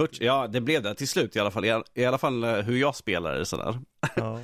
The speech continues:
Speaker 1: <laughs> Nej, men Surgeon Simulator två är ju en betydligt mycket mer, eh, innovativt än vad föregången. Det finns mycket mer att göra, plus att du kan köra fyra player co-op, så det är,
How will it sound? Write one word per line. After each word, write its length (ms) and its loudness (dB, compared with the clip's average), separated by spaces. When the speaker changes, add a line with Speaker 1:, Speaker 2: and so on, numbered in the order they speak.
Speaker 1:
<laughs> 180 -14
Nej, 120 2
men 240 0
Surgeon 320 0
Simulator 420 2
två 240 2
är 40 4
ju 80 2
en 180 -2
betydligt 480 -2
mycket 220 0
mer, 380 2
eh, 220 2
innovativt 840 2
än 60 2
vad 120 0
föregången. 640 2
Det 60 -2
finns 220 -2
mycket 260 0
mer 180 4
att 120 2
göra, 400 2
plus 300 0
att 120 -2
du 80 -4
kan 160 -2
köra 260 0
fyra 340 2
player 280 0
co-op, 640 0
så 100 -2
det 80 2
är, 120 2